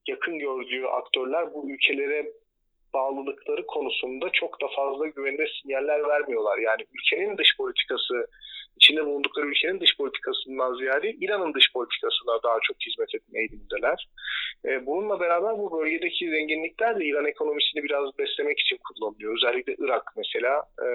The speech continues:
bir İran sömürgesi gibi hareket ediyor, e, uzunca bir süredir. Dolayısıyla hani, e, halkın zenginliklerini çaldığından dolayı sorumlu tuttuğu bir İran var.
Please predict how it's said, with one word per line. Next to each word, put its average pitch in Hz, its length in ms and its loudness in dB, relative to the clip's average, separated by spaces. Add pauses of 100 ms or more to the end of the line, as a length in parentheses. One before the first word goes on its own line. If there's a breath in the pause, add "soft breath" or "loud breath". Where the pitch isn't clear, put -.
(200)
bir 131 180 -6
İran 135 200 0
sömürgesi 120 580 0
gibi 117 360 0
hareket 113 360 -2
ediyor, 107 320 -4 (600 loud breath)
e, - 40 -2
uzunca 117 560 -2
bir 104 60 -2
süredir. - 520 -4 (460 loud breath)
Dolayısıyla 165 920 0
hani, 151 440 2 (100)
e, 139 140 0
halkın 143 680 -2
zenginliklerini 151 1120 -4 (100)
çaldığından 147 1080 2
dolayı 139 300 0
sorumlu 120 460 -2
tuttuğu 113 380 -4
bir 110 160 -10
İran 104 260 -2
var. 101 160 -6